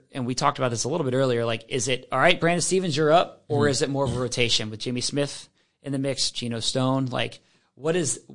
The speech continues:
Speaker 1: how do the Ravens truly try to replace Deshaun? Is your
Speaker 2: Yeah.
Speaker 1: expect-, is your expectation that it's just Brandon Stevens?
Speaker 2: No, no. I, th-,
Speaker 1: Okay.
Speaker 2: I think there will be somewhat of a rotation. I think Geno Stone will get some reps in there. I think Geno,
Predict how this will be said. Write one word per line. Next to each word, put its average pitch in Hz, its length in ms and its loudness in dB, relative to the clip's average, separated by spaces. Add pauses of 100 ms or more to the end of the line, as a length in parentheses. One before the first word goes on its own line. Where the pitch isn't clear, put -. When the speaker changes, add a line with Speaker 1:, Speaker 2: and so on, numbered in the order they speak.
Speaker 1:
how 180 320 6
do 160 260 4
the 143 120 6
Ravens 131 380 2
truly 139 440 0
try 127 240 -2
to 117 80 -2
replace - 340 -6
Deshaun? - 300 -6 (160)
Is 156 180 2
your 190 100 12
Speaker 2:
Yeah. 185 40 10
Speaker 1:
expect-, - 340 2
is 123 160 4
your 139 120 6
expectation 139 500 2
that 127 80 2
it's 113 100 -2
just - 200 -2
Brandon 123 180 0
Stevens? 131 460 -2 (120)
Speaker 2:
No, 262 200 8
no. 113 160 8
I, 117 120 8
th-, - 140 4
Speaker 1:
Okay. - 60 4
Speaker 2:
I 180 40 8
think 185 180 4
there 139 140 10
will 123 60 12
be 110 200 10
somewhat 104 440 4
of 95 100 2
a 95 60 -4
rotation. 95 480 4
I 98 60 4
think 101 160 -2
Geno 101 240 0
Stone 98 280 0
will 92 120 2
get 104 180 4
some 104 180 2
reps 101 220 2
in 101 80 0
there. 98 160 4
I 98 60 2
think 104 160 0
Geno, 98 260 2